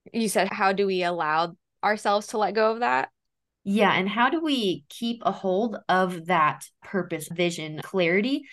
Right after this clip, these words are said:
Speaker 2: without gripping too tight?
Speaker 1: Oh, got you.
Speaker 2: Loaded question. <laughs>
Speaker 1: Yeah. <laughs> Yeah. It just comes down to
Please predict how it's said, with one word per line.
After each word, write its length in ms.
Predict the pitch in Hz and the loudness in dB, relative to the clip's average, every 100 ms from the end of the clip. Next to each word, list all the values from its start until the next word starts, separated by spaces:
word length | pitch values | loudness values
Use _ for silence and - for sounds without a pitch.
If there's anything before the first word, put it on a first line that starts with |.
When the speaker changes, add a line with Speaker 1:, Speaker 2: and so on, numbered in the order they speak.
| - | -14
Speaker 2:
without 380 | - 220 233 202 | -2 2 4 4
gripping 420 | 196 190 185 156 | 6 4 4 -6
too 180 | 170 143 | -8 -12
tight? 360 | - - - - _ _ _ _ - | -12 -14 -16 -16 _ _ _ _ 2
Speaker 1:
Oh, 340 | 226 226 208 | 4 8 6
got 320 | 170 170 175 | 6 2 2
you. 100 | 170 165 | -6 0
Speaker 2:
Loaded 440 | 208 202 190 175 | 6 8 8 6
question. 600 | 175 - - - 190 359 | 2 -2 -4 -6 -2 -2
<laughs> 40 | - | 6
Speaker 1:
Yeah. 220 | 392 339 - _ | 6 6 -4 _
<laughs> 300 | 427 - - 494 - - - 392 403 - 427 339 | 4 6 6 6 4 -2 4 4 4 -6 -10 -6
Yeah. 840 | 254 247 294 339 339 302 233 196 - | 2 6 6 6 6 6 4 2 -2
It 100 | 339 | -4
just 220 | 302 - | -4 -4
comes 360 | 294 254 262 - | -4 -2 -4 0
down 400 | 220 208 226 226 | 2 4 2 0
to 920 | - - 220 214 214 208 208 214 196 | -2 -2 0 2 4 4 4 4 2